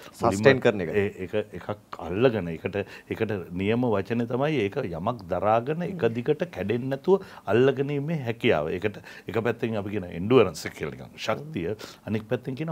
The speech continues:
Speaker 2: පර්සිස්ටන්ස් කියලා. ඒකට කියන්නේ එක, ඒකාත්මිකව එක දෙකක් එක දිගට කරගෙන යන්න. හුඟක් අය ලංකාවේ මිනිස්සු සෝඩා බෝතලේ වගේනේ.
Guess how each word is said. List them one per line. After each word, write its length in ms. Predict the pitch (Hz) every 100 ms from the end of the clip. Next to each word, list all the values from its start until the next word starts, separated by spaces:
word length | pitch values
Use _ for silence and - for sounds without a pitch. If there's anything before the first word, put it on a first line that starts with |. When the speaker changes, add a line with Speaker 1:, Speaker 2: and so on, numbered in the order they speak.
| -
Speaker 2:
පර්සිස්ටන්ස් 560 | 113 113 139 - 101 80
කියලා. 240 | - 95 107 - - 107
ඒකට 220 | 104 110
කියන්නේ 240 | 147 156 98
එක, 100 | - 127 -
ඒකාත්මිකව 720 | 113 120 143 143 156 151 175
එක 140 | 117
දෙකක් 300 | 127 165 175 107
එක 80 | 131
දිගට 240 | 127 - -
කරගෙන 320 | 131 127 110 87
යන්න. 120 | 80 - - -
හුඟක් 300 | 147 160 175
අය 160 | 175
ලංකාවේ 440 | 165 135 131 156 160
මිනිස්සු 180 | 175 170
සෝඩා 300 | 127 160 180
බෝතලේ 320 | 180 175 175
වගේනේ. 380 | 175 165 165 151